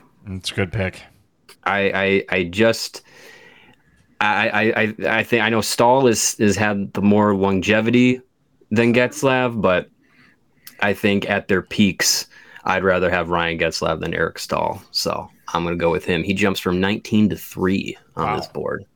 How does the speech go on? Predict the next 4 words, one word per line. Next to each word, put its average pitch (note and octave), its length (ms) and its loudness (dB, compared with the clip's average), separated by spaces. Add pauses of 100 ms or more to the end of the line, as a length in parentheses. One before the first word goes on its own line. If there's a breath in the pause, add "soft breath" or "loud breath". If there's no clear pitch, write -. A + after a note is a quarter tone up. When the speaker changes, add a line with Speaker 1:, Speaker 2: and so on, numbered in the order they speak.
(880)
Speaker 1:
Pretty B2 160 -16
good. F3+ 300 0 (1160 loud breath)
Speaker 2:
Yeah, D#2 300 -2 (500)
yeah. - 260 -10